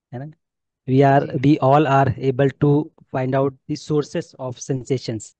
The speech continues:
Speaker 1: है ना? It is good, Didi.
Speaker 2: जी,
Speaker 1: So
Speaker 2: जी
Speaker 1: if I
Speaker 2: भैया,
Speaker 1: know
Speaker 2: thank
Speaker 1: the
Speaker 2: you।
Speaker 1: sources of sensation, then I will be able to decide where to work. So suppose
Speaker 2: Yes, yes, भैया।
Speaker 1: if I know that sensation is taking place in my body because of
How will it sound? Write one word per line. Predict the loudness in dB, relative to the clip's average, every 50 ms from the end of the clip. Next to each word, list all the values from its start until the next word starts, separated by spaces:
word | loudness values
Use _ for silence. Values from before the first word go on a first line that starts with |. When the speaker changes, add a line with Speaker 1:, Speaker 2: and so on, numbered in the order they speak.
| _ -12
Speaker 1:
है | -10
ना? | -10 -8 -8 -6 -2
It | 2
is | 2 2 2
good, | 2 0 0
Didi. | -2 -4 -8 -6 -8 -10 -12 _ -20 -20 -20 _ -20
Speaker 2:
जी, | -20 -20 -20 -14
Speaker 1:
So | -12 -8 -2
Speaker 2:
जी | 0 0
Speaker 1:
if | 2 4
I | 4 4
Speaker 2:
भैया, | 6 6
Speaker 1:
know | 6 6
Speaker 2:
thank | 6 6
Speaker 1:
the | 4
Speaker 2:
you। | 2
Speaker 1:
sources | 4 4 4 4 4 2 0 -2 0 0
of | 0 0 -2
sensation, | -2 -2 0 0 0 0 0 -2 -2 -2 -4 -6 -6 -6 -6 -8 _ _ _ _ _ _ -16
then | -4 -2 0 0 0 -2 -4
I | -4 -2 -2 0
will | 0 -2 -2
be | -2 -2 -2
able | -2 -2 -4 -4
to | -4 -6 -6
decide | -4 -6 -8 -8 -8 -8 -8 -8 -10 -14 -20 _ _ -8
where | -4 0 0 0 0 0
to | -2 -2
work. | -2 -2 -2 -6 -6 -8 -12 -20 -20 _ _ _ _ _ _ _ _ _
So | -14 -10
suppose | -8 -8 -2 2 4 4 4 4 2 -4 -14
Speaker 2:
Yes, |
yes, | -12 -10 -10 -10 -12
भैया। | _ -20 -20 -20 -20 -20 -20 _ _ _ _
Speaker 1:
if | -4 -2 0 2
I | 2 4 4
know | 4 4 4 4 4 4 2 0 -4 -8 _ _ _ _ _ -16
that | -10 -6 -4 -4 -4 -6 _ _ _ _ _ _ _ _ _ _ _ _
sensation | _ -12 -8 -6 -4 -4 -4 -4 -4 -6 -6 -6 -6 -6 -6 -6 -8 -10
is | -12 -14 -12
taking | -8 -4 -4 -4 -2 -2 -4 -6 -6
place | -8 _ -6 -4 -4 -4 -4 -8 -14 _ -14
in | -10 -8 -6 -6
my | -4 -4 -4 -4
body | -2 -2 -2 -2 -2 -4 -6 -8 -10 -12 _ _ -8
because | -6 -6 -4 -2 -2 -2 0 0
of | -2 -4 -4 -6 _